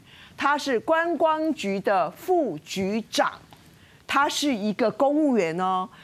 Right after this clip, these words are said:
是一个高考及格，一路一路这样子慢慢爬上去的一个公务员。然后呢，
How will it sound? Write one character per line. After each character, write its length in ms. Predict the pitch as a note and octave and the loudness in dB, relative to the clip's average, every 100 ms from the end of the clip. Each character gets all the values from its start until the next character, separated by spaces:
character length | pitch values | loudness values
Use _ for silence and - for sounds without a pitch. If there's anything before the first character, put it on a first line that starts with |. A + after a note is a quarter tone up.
| - | -16
是 260 | - C#4+ D#4 | -6 -2 0
一 60 | |
个 120 | B3+ B3 | 0 0
高 360 | - D4 D4 | 2 2 2
考 320 | C#4 G#3 E3 | 0 -2 -2
及 260 | D#3+ F3+ F#3+ | -2 -4 -4
格， 300 | - G3 F#3 - | 0 0 0 0
一 160 | G#3+ | 0
路 220 | A#3 C#4+ G#3+ | 2 0 0
一 140 | A3 | -2
路 260 | B3 B3+ G#3 | 0 0 0
这 120 | C#4 | -2
样 140 | A3 | -2
子 80 | F#3+ | -2
慢 240 | G3 B3 | 0 -2
慢 260 | A3 A#3 G3+ | 0 -2 -2
爬 220 | F#3 E3 | -4 -4
上 220 | E3 G#3+ F#3+ | -4 -4 -4
去 160 | G#3+ | -6
的 160 | E3 D#3+ | -4 -4
一 100 | E3+ | -4
个 160 | F3 - | -4 -6
公 380 | - C4+ C#4 | 0 0 2
务 100 | B3+ | 0
员。 340 | F#3 D3 D#3+ F3 - - - - - | 0 0 0 -4 -14 -20 -20 -20 -12
然 120 | - A3+ | -2 2
后 180 | F#4+ | 2
呢， 360 | F#4 F#4 F#4+ F4+ | 2 2 2 0